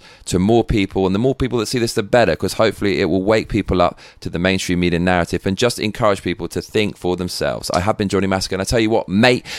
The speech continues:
you better be back for the next episode. Otherwise, I'll be coming round your house. Please make sure to like and subscribe and hit that notification bell, because that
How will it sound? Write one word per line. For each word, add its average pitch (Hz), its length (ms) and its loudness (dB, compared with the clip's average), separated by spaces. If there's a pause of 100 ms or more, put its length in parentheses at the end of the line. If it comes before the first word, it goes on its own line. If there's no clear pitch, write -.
you 113 80 2
better 151 220 4
be 131 80 2
back 123 220 2
for 120 80 -2
the 117 40 4
next 131 240 0
episode. 107 400 2
Otherwise, 117 1000 2
I'll 95 160 -6
be 95 100 -8
coming 233 380 6
round 196 260 4
your 160 180 6
house. 82 300 2 (240)
Please 135 220 2
make - 160 0
sure 110 120 0
to 107 60 2
like 110 260 4
and 160 200 4
subscribe 127 320 2 (420)
and 101 240 2
hit - 200 2
that 113 120 2
notification 123 520 2
bell, 127 160 4
because 127 320 0
that - 200 2